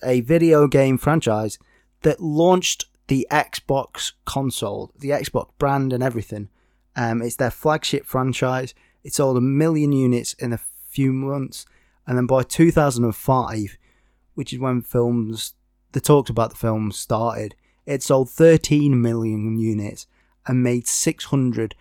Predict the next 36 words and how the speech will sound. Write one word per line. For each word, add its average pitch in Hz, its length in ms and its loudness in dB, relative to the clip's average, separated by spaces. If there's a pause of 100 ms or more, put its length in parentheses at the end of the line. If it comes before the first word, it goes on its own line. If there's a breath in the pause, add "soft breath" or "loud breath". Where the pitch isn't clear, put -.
(260 soft breath)
million 127 540 2
dollars. 113 320 0
So - 80 -4
this 180 140 -2
is 170 120 -2
a 151 80 4
big 156 220 -2
thing. 104 420 -2 (460)
Um, 123 260 -2
it's - 160 -10
definitely 165 360 0
worth 131 240 2
making 123 280 -2
a 107 60 -6
film 139 420 -2
of. 143 220 -2 (340)
It's - 140 -12
kind 135 160 -2
of 123 60 -2
this 113 140 -6
big 147 400 0
space - 800 -2 (220)
war 131 600 2
epic. - 600 -4 (480)
Uh, 120 200 -2
it's 117 100 -6
got 147 140 -2
some 143 180 0
really 143 220 0
good 123 200 -2
lore, 143 360 4
some 131 160 -2
really 123 180 2
good 113 140 -8
story. 127 720 -2 (480)
Um, 113 420 -4